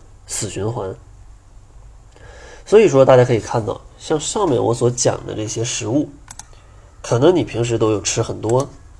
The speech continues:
但是为什么还没瘦？它并不单单是因为你热量摄入过多，里面很大的一个因素也是因为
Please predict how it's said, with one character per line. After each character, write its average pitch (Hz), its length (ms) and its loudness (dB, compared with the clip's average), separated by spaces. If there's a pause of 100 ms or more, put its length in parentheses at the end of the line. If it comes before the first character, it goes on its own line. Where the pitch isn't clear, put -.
(760)
但 180 180 6
是 120 300 -2 (480)
为 160 160 6
什 127 100 0
么 113 120 2
还 110 340 -4 (320)
没 110 180 -2
瘦？ 143 320 0 (640)
它 165 200 2
并 165 320 0
不 113 80 -2
单 156 280 2
单 165 220 2
是 120 160 -6
因 101 220 -8
为 98 140 -10
你 95 200 -10
热 135 240 2
量 98 180 -2
摄 113 140 -4
入 101 100 -2
过 104 140 -4
多， 113 240 -2 (880)
里 127 160 0
面 156 140 6
很 110 200 -8
大 151 160 2
的 123 100 0
一 104 60 -2
个 110 60 -2
因 117 220 -2
素 127 180 -4
也 104 100 -4
是 - 160 -6
因 120 160 -2
为 110 280 -4